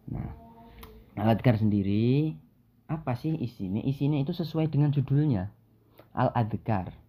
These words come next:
Al-Adhkar atau jamak dari lafaz dzikrun. Isinya berarti apa? Isinya beberapa dzikir-dzikir. Nah, jikalau kitab ini sangat menarik sekali, jujur saya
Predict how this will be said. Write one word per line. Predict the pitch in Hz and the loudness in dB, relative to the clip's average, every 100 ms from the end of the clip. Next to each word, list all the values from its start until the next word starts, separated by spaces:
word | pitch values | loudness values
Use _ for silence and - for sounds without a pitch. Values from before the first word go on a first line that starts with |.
| _ _ - _ | _ _ -20 _
Al-Adhkar | - 101 104 101 - 123 139 151 143 - | -8 -4 -2 -4 -2 2 2 2 -4 -14
atau | - 82 - - 117 143 156 147 - _ _ _ _ _ _ _ _ - | -12 -12 -8 -2 2 4 2 0 -8 _ _ _ _ _ _ _ _ -4
jamak | 101 101 123 | 0 2 2
dari | 113 107 | 2 2
lafaz | 98 135 139 | 0 0 -2
dzikrun. | 123 131 - 127 123 127 - - - - - - - - - - - - - - | -2 -4 -2 -2 -2 -6 -18 -20 -20 -20 -20 -20 -20 -20 -20 -20 -20 -20 -16 -6
Isinya | 101 117 127 156 | 0 4 4 4
berarti | 127 120 160 175 - - | 2 0 0 -4 -8 -6
apa? | 170 170 123 131 123 | -6 -2 -2 -2 -4
Isinya | 120 120 151 165 165 - | 0 2 2 0 -6 -2
beberapa | 113 - 107 95 - 151 170 - - - _ _ _ | -2 0 -2 -2 0 0 -2 -8 -20 -20 _ _ _
dzikir-dzikir. | 123 120 147 147 135 143 151 135 135 - _ _ _ _ _ _ _ - - _ _ - | -6 0 2 4 2 0 2 2 0 -8 _ _ _ _ _ _ _ -20 -20 _ _ -4
Nah, | 101 95 - _ | -4 -4 -10 _
jikalau | - 127 151 170 180 143 135 - | -10 -4 0 2 4 2 0 -6
kitab | 160 | -2
ini | 175 208 | 2 2
sangat | 190 180 | 2 2
menarik | 170 170 160 | 2 2 0
sekali, | 147 160 135 104 | -2 0 0 0
jujur | 117 104 | 0 2
saya | 127 139 - | 2 0 -2